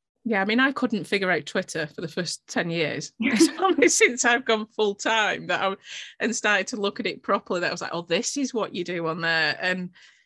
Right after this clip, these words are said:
yeah, I totally just couldn't get my head around it. And, you know, I had an account that just sat there basically 'cause I just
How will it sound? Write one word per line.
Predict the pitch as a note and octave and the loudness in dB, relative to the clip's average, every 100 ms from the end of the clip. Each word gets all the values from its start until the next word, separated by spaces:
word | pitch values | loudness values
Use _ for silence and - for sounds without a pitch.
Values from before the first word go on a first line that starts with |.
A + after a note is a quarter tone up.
| _ | _
yeah, | G#3+ F#3+ F3 | -2 0 0
I | E3+ | -2
totally | E3 - G3+ E3 E3+ | -4 -4 -2 -2 -6
just | E3 - | -8 -10
couldn't | - F#3+ E3 | -6 -4 -4
get | - - | -6 -6
my | E3 | -4
head | E3+ E3 | -4 -2
around | E3 E3+ | -4 -2
it. | F3 E3+ | -4 -2
And, | F3+ F3+ - | -4 -4 -4
you | |
know, | F#3+ | -2
I | D#3+ | 0
had | F3 F3 | -2 -2
an | |
account | E3 F3+ D#3 | -4 -4 -4
that | - | -8
just | E3 | -6
sat | - F3+ | -4 -2
there | F#3+ F3 D#3 D3+ | 0 -2 -2 -6
basically | - E3 - F#3 F3+ | -4 -4 -4 -8 -10
'cause | - F#3+ | -8 -10
I | G3 | -8
just | G#3+ - | -6 -6